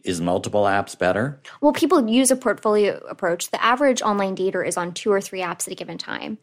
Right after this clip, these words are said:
Speaker 2: And I find that most people start out with one app, and that's normally Tinder. I find, I call it the gateway app.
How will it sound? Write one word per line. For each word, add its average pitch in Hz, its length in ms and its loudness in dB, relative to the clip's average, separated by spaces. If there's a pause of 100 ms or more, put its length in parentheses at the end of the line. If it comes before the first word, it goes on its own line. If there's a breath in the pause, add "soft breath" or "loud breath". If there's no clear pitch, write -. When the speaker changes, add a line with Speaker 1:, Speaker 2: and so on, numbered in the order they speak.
(260 loud breath)
Speaker 2:
And 247 100 2
I 254 60 4
find 262 240 4
that 220 100 2
most 233 240 4
people 214 240 -2
start 185 240 0
out 170 140 2
with 208 160 -6
one 180 180 -4
app, 196 260 -2
and 202 140 -2
that's 175 180 -4
normally 185 300 -4
Tinder. 180 380 -6
I 190 100 -4
find, 170 340 -4
I 208 100 2
call 208 200 2
it 185 120 0
the 208 60 -4
gateway 190 340 0
app. 214 260 -2